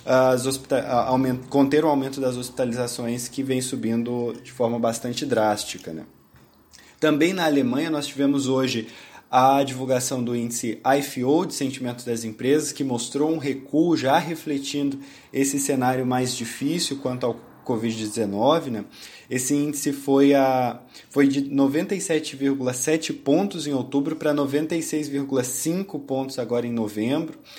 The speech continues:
um pouquinho, ah, melhor, embora muito próximo da mediana dos analistas de mercado,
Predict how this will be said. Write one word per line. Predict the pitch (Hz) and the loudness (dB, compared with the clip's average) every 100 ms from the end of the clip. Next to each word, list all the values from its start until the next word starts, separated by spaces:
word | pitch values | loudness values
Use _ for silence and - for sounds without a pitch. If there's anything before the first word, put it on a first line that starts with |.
| - - - | -20 -14 -10
um | 180 | -2
pouquinho, | 208 202 - 190 208 214 180 - - - - | 0 0 -4 -2 0 0 -4 -8 -20 -20 -8
ah, | 139 143 139 | 0 2 4
melhor, | 139 143 131 120 123 156 | 4 4 2 4 4 4
embora | 139 123 131 131 | 2 2 0 0
muito | 131 139 | -2 -4
próximo | - 127 123 - 127 117 110 - _ _ | -2 2 2 0 -6 -6 -6 -12 _ _
da | - 117 120 | -4 0 0
mediana | 120 113 117 117 110 | 0 -2 -2 -2 -4
dos | 107 123 | -6 -6
analistas | 113 104 107 107 | -4 -4 -4 -4
de | 107 | -4
mercado, | 117 139 135 139 156 | -2 -4 0 4 4